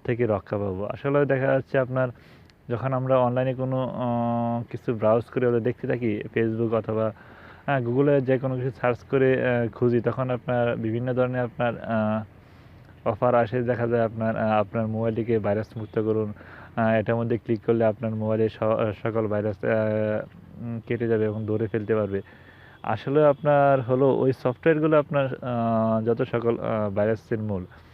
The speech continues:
তারা, আহ, এই সকল স-, আহ, ভাইরাসকে ডেকে আনে। আহ, যখন আপনি ওই সফটওয়্যারটি ইনস্টল দিবেন, তখন দেখা যাচ্ছে আপনার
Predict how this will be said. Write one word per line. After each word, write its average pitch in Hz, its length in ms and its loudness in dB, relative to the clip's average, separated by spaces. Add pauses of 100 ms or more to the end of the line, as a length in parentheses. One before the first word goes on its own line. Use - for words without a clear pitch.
(420)
তারা, 123 360 4
আহ, 120 340 2
এই 123 120 4
সকল 123 340 -2 (100)
স-, - 40 0
আহ, 117 400 2
ভাইরাসকে 110 460 0
ডেকে 117 280 0
আনে। 101 220 -2
আহ, 110 180 -2
যখন 120 280 0
আপনি 147 200 -2
ওই 151 80 0
সফটওয়্যারটি 143 420 -4
ইনস্টল 143 360 -2
দিবেন, 127 240 0
তখন 120 240 -2
দেখা 127 140 2
যাচ্ছে 123 200 0
আপনার 120 220 -2